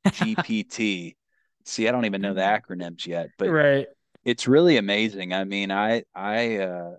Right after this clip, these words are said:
Speaker 1: I'm watching people on LinkedIn. I'm watching, you know, these, I think it's a great technology. I had a really interesting meeting with a guy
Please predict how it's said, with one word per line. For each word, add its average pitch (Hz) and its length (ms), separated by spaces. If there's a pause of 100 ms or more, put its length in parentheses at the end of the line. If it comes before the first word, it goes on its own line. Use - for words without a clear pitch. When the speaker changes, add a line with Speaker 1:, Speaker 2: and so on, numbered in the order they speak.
Speaker 1:
I'm 95 180
watching 101 400
people 104 380
on 92 200
LinkedIn. 98 600
I'm 90 140
watching, 180 480 (320)
you 98 160
know, 87 120
these, 85 420 (540)
I 135 120
think 151 280
it's 147 200
a 101 100 (140)
great 101 400
technology. 101 600
I 95 40
had 104 100
a 90 60
really 104 480
interesting 95 580 (1160)
meeting 110 280
with 95 160
a 98 60
guy 92 600